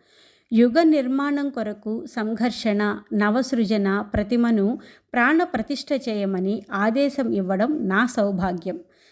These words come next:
శాంతికుంజులో ఐదు ప్రయాగలు, ఐదు కాశీలు, ఐదు నదులు, ఐదు సరోవరాల సహితంగా హిమాలయాలను చూడవచ్చు. అక్కడ ఋషులందరి దివ్య స్థానాలను కూడా దర్శించవచ్చు.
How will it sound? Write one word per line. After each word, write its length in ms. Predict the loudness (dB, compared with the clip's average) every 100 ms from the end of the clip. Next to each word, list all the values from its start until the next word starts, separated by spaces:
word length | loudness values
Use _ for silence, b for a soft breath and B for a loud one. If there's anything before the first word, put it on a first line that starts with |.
| b
శాంతికుంజులో 1000 | 0 2 2 0 -2 2 2 2 0 -2 -4 0
ఐదు 260 | 0 0
ప్రయాగలు, 800 | -2 -2 0 0 0 0 0 -4 -12 -6
ఐదు 260 | 0 0 0
కాశీలు, 760 | -2 -4 -2 0 0 0 -2 B B B
ఐదు 260 | 2 4 4
నదులు, 580 | 2 2 0 0 0 -4 B B 0
ఐదు 280 | 0 2
సరోవరాల 800 | 0 0 2 2 2 0 0 -2
సహితంగా 800 | -2 -2 -2 -2 -2 0 -2 -4 -8 b _ 4
హిమాలయాలను 760 | 4 4 2 0 0 0 -2
చూడవచ్చు. 760 | -4 -4 -4 -2 -4 -6 -12 -12 b b b b -6
అక్కడ 320 | 0 2 2
ఋషులందరి 840 | 2 0 0 0 0 2 2 2
దివ్య 320 | -2 -2 -2
స్థానాలను 840 | -4 -8 -4 0 0 0 0 0 0
కూడా 380 | -2 0 0
దర్శించవచ్చు. 960 | 0 -2 -2 -4 -4 -2 -4 -6 -8 -10